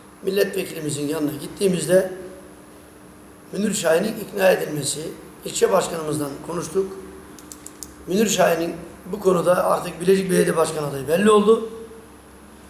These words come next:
Osmanlı için Münir Şahin konusunda Münir Şahin'in bu konuyu red edip etmeyeceği konusu kanaatı, yani, hasıl olmuştu sayın vekilimizle. Telefonla kendisini görüşerek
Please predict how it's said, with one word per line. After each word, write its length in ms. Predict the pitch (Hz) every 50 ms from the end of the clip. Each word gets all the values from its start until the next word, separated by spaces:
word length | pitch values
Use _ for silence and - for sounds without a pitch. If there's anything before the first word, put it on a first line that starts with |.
| - -
Osmanlı 360 | 185 185 - 190 214 208 202
için 260 | 196 196 - 180 175
Münir 240 | 170 170 190 226 220
Şahin 360 | - - 190 185 208 233 233 - - - -
konusunda 680 | 165 170 165 151 - 156 151 151 196 226 247 - - - - - - - - - - -
Münir 220 | 185 220 233 226
Şahin'in 360 | 190 160 175 165 180 208 233 220
bu 140 | 202 156
konuyu 260 | 165 190 190 220 226 185
red 320 | 196 214 202 190 - -
edip 260 | 208 190 220 202 -
etmeyeceği 520 | - 214 - - 202 190 170 147 156 170 - -
konusu 280 | 185 185 170 156 - - - -
kanaatı, 640 | 170 180 185 190 190 185 - - 190 175 170 165 -
yani, 180 | 185 170 165 165 160 151 165 160
hasıl 340 | 147 156 175 170 165 175
olmuştu 360 | 180 180 170 160 143 156 160 143
sayın 240 | 151 165 170 170
vekilimizle. 640 | 160 165 151 156 160 156 156 151 165 214 240 - - - - - - - - - - - -
Telefonla 500 | - 240 247 247 208 202 196 190 185 -
kendisini 380 | - 214 208 180 190 190 196
görüşerek 600 | 202 226 233 214 - 147 160 165 185 226 220 220